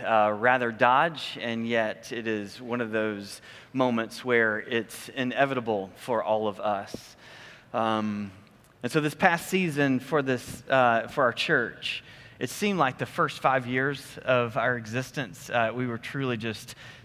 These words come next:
just skyrocketing. And just, there was, there was just nothing that, uh, oh, there's,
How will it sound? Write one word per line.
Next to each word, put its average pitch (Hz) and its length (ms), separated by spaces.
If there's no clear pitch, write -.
just - 400
skyrocketing. 107 720
And 104 220
just, 110 180
there 127 100
was, 117 180
there 123 180
was 110 180
just 120 220
nothing 123 760
that, 113 420
uh, 98 320
oh, 147 160
there's, 104 220